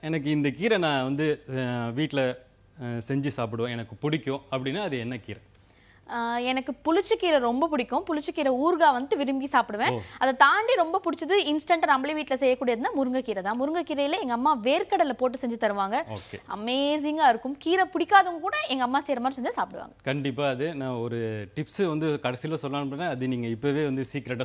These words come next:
Speaker 1: சொல்லிட்டீங்க. இருந்தாலும் நம்ம டிப்ஸை நம்ம கடைசியில சொல்லலாம். இன்னைக்கு வந்து நம்ம வந்து முளைக்கீரையில தோசை எப்படி செய்யறது அப்படின்னு. அதாவது நம்ம சில பேர் வந்து முடக்கத்தான் கீரையில தான் mostly வந்து தோசை செஞ்சிருப்பாங்க. இந்த முளைக்கீரையில செஞ்சு சாப்பிட்டு பாருங்க, ரொம்ப சிம்பிள்.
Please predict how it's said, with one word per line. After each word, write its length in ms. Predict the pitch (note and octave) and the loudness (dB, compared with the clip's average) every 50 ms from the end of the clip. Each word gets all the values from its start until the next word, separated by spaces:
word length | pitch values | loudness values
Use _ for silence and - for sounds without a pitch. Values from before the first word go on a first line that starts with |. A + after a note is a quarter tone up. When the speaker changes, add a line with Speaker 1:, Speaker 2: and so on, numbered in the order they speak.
| - A#2 | -6 -8
Speaker 1:
சொல்லிட்டீங்க. 300 | A2 G#2+ A2 E3 A#3 A#3 | -10 -10 -10 -10 -8 -6
இருந்தாலும் 300 | G#3 G#3+ A3 B3 C#4+ C#4 | -6 -4 -4 -4 -4 -4
நம்ம 160 | A#3+ G3 E3 | -4 -4 -4
டிப்ஸை 300 | D3 - E3+ - - E3+ | -6 -6 -10 -8 -6 -6
நம்ம 200 | D3 C3+ A#2+ A2+ | -4 -4 -4 -4
கடைசியில 360 | G#2 - A2 G#2+ G#2+ B2 A#2+ | -4 -6 -8 -8 -8 -8 -8
சொல்லலாம். 380 | A#2+ A2 A2+ G#2+ G#2+ C3+ F3+ - - - - - - - _ | -8 -8 -8 -8 -6 -8 -8 -10 -12 -20 -20 -20 -20 -10 _
இன்னைக்கு 300 | D#3+ F#3+ G#3+ G#3 E3+ F#3+ | 0 0 2 2 2 0
வந்து 200 | F#3 F#3+ A#3+ A#3+ | 0 2 0 0
நம்ம 200 | G#3+ F3+ E3 D3+ | 2 0 0 -2
வந்து 200 | D3 D#3+ G3 G3+ | 0 0 0 0
முளைக்கீரையில 800 | D#3 C#3+ D3+ F#3 A#3 A#3 - - G#3+ G3+ E3+ D#3 C#3+ C#3+ G3+ G3+ - - - - - - - B2 | 0 0 2 2 2 0 -2 -2 0 2 2 2 2 2 0 -2 -4 -12 -18 -18 -18 -16 -6 0
தோசை 460 | C3+ D3+ F3+ G3 F#3+ - F#3+ G3 - | 2 2 2 0 0 -2 -4 -4 -2
எப்படி 360 | C3 C3 A#2+ G#2 C#3 C#3+ A#2+ - | -2 -4 -4 -2 -4 -4 -4 -4
செய்யறது 580 | - - - C3 B2 A#2+ A2 G#2 G2+ G#2+ G2+ - - | -8 -8 -4 -4 -2 -2 -2 -4 -4 -6 -8 -6 -8
அப்படின்னு. 320 | A#2 G#2+ G2+ G#2 F#2+ F#2+ - | -8 -6 -6 -8 -10 -10 -10
அதாவது 420 | C3 C3 D3 E3 F#3 A3+ B3 A3+ | -8 -6 -4 -4 -2 -2 -4 -4
நம்ம 360 | - D3 D3 D3 D3+ D3+ D3 D3 C#3+ | -2 -2 -2 0 0 0 -2 -4 -6
சில 260 | - - - F3+ E3+ | -8 -4 0 0 0
பேர் 140 | D#3 F3 F#3 | 2 2 0
வந்து 220 | F3 F3 F3 F#3+ | 0 0 0 -2
முடக்கத்தான் 600 | D#3+ C#3+ D3 D#3+ F#3+ - - A3 F3+ - G3+ F#3+ E3+ C#3+ | -2 0 0 -2 -2 -2 -2 -4 -2 -2 -2 -4 -4 -4
கீரையில 280 | D#3 D#3+ D#3 D3+ C#3+ C#3 | -4 -4 -4 -2 -4 -4
தான் 160 | C#3 F3 F3+ | -4 -4 -4
mostly 480 | D#3+ C#3+ C#3+ D3 D#3 D#3 - - E3+ D#3+ | -4 -4 -4 -4 -4 -4 -4 -6 -4 -4
வந்து 280 | C#3 C3 C3 D3 C#3+ C3 A#2+ | -4 -4 -4 -4 -4 -4 -4
தோசை 220 | C3+ C#3+ - C#3+ A#2+ - | -4 -4 -4 -6 -8 -6
செஞ்சிருப்பாங்க. 640 | A#2+ A#2+ A#2 B2 A#2+ G2+ - G#2+ G#2 G#2+ C#3+ F#3+ - - - - - - | -6 -4 -4 -4 -4 -4 -6 -6 -6 -6 -8 -10 -10 -14 -20 -20 -20 -8
இந்த 200 | - D#3+ E3 E3+ | -4 -2 0 0
முளைக்கீரையில 240 | D#3 D3+ D#3 F#3 A3+ A#3+ A#3 - C4 B3+ A3+ F#3+ F#3 E3+ | 0 0 0 0 0 0 0 -2 -2 0 0 0 0 -2
செஞ்சு 180 | - D#3+ D#3+ D#3+ | -2 -4 -4 -4
சாப்பிட்டு 420 | D#3+ - D#3 B2+ B2 A#2 B2 B2 | -6 -4 -4 -4 -4 -4 -6 -6
பாருங்க, 340 | G#2 A#2+ A#2 A#2+ C#3+ F3+ F#3 | -4 -4 -4 -4 -4 -4 -4
ரொம்ப 520 | - B2+ C3 C3+ D3+ F3+ G3 G#3 F#3+ G#3+ G#3 - | -4 -4 -4 -4 -2 -2 -4 0 0 0 0 0
சிம்பிள். 580 | - F3 F3 F3 D#3 - E3+ D#3+ D3+ F3 G#3+ | -2 -2 -2 -4 -4 -4 -4 -2 -2 -4 -6